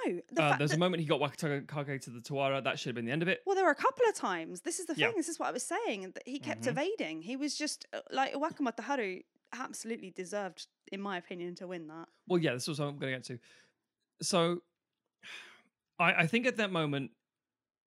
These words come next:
Speaker 2: uh, they were hanging on the middle, and it's fine. And now, in this long bout, there was a moment where the Gyoji, I wanna say his name's Inosuke.
Speaker 1: Uh, Inosuke, it
Speaker 2: Yeah.
Speaker 1: is, yeah.
Speaker 2: He saw or clocked that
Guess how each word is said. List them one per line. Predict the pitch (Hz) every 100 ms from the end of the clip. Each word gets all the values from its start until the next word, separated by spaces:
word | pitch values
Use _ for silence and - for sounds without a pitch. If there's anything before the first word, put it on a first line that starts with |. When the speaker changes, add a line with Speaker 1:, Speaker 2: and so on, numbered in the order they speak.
| _ _ _ _ -
Speaker 2:
uh, | 139 139
they | 139
were | 147
hanging | 139 175 165
on |
the | 151
middle, | 143 135 131
and | 143
it's | 135
fine. | 131 127
And | 127
now, | 135 135 - _ _ _ -
in | 147
this | 147 - - - 139 -
long | 170 202 190
bout, | 185 135 127
there |
was | 139
a | 139
moment | 139 214 240 151 143 -
where | 151
the | 135 127
Gyoji, | 208 220 180 123 123 156
I | _ _ _ _ _ _ -
wanna | 135
say | 156
his | 135
name's | 135 131
Inosuke. | 127 120 - 117 120 _ _ _ -
Speaker 1:
Uh, | -
Inosuke, | 220 208 - 180 180
it |
Speaker 2:
Yeah. | 131 120
Speaker 1:
is, | 180
yeah. | 170 165 _
Speaker 2:
He | - 214 226 226 - _ _ _ _ _
saw | - - - - 311 175 131
or | 139 -
clocked | - 240 190 - - - - _ _ _ _ _ 156
that | 170